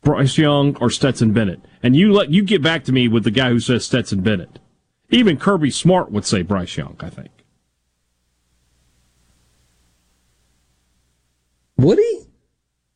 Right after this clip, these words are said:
Speaker 1: I think so.
Speaker 2: Eh.
Speaker 1: I mean,
Speaker 2: Tell
Speaker 1: he'd
Speaker 2: me
Speaker 1: give you
Speaker 2: the
Speaker 1: the whole, "Well, Stetson's such an important part," and he'd give you the spiel.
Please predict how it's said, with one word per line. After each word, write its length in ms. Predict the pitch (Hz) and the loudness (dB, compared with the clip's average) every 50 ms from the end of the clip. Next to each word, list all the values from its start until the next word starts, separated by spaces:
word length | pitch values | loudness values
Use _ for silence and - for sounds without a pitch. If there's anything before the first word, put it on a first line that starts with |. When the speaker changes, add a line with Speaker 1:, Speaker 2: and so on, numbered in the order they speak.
| _ _ _ _ _ _ _ _ _ _ _ _ _ - | _ _ _ _ _ _ _ _ _ _ _ _ _ -4
Speaker 1:
I 60 | 254 | -4
think 280 | 247 - - 427 370 - | -2 0 2 0 0 0
so. 420 | - - 330 277 151 95 80 85 - - _ _ _ _ _ _ _ _ _ _ _ _ _ _ _ _ _ _ _ _ _ _ _ _ _ _ _ _ _ _ _ _ _ _ _ _ _ _ _ _ _ _ _ _ _ _ _ _ _ - | 0 0 2 2 2 0 -4 -8 -18 -20 _ _ _ _ _ _ _ _ _ _ _ _ _ _ _ _ _ _ _ _ _ _ _ _ _ _ _ _ _ _ _ _ _ _ _ _ _ _ _ _ _ _ _ _ _ _ _ _ _ -2
Speaker 2:
Eh. 960 | - 139 131 123 113 110 104 104 104 101 98 98 98 95 92 90 87 85 82 - - _ _ _ _ _ _ _ _ _ _ _ _ _ _ _ _ _ _ _ _ _ _ _ _ _ _ _ _ _ _ _ _ _ _ _ _ _ _ _ _ _ _ _ _ _ _ _ _ _ _ _ _ _ _ _ _ _ _ _ _ _ _ _ _ _ _ _ _ - | 0 2 2 4 2 2 2 0 0 0 0 0 -2 -2 -4 -6 -8 -10 -14 -18 -20 _ _ _ _ _ _ _ _ _ _ _ _ _ _ _ _ _ _ _ _ _ _ _ _ _ _ _ _ _ _ _ _ _ _ _ _ _ _ _ _ _ _ _ _ _ _ _ _ _ _ _ _ _ _ _ _ _ _ _ _ _ _ _ _ _ _ _ _ -2
Speaker 1:
I 60 | - 139 | 2 4
mean, 40 | |
Speaker 2:
Tell 100 | 165 170 | 4 4
Speaker 1:
he'd 100 | 190 403 | 4 2
Speaker 2:
me 60 | 415 415 | 0 0
Speaker 1:
give 120 | 269 233 | -2 0
you 40 | 226 | -2
Speaker 2:
the 60 | 214 | -2
Speaker 1:
the 80 | 190 175 | 0 0
whole, 180 | 160 170 151 131 | 0 0 0 0
"Well, 280 | 123 135 135 135 131 | 0 0 0 0 0
Stetson's 480 | 123 - - 175 170 - - 156 147 - | -2 -2 -2 0 0 0 0 0 0 2
such 220 | 170 165 147 - | 0 0 0 0
an 100 | 151 139 | 0 -2
important 480 | 135 120 - - 143 147 151 143 127 - | -2 -2 -2 -2 -2 0 0 -2 -2 0
part," 260 | 123 135 143 143 139 | 0 0 2 2 0
and 160 | 147 135 127 | 0 0 0
he'd 300 | 147 143 147 170 190 165 | 2 2 2 2 2 0
give 180 | 160 226 240 240 | 0 0 2 2
you 80 | 247 | 0
the 140 | 220 180 170 | 0 0 0
spiel. 640 | - - - - 247 262 233 185 135 110 107 101 | -2 -4 -4 -2 0 2 2 2 2 0 -4 -6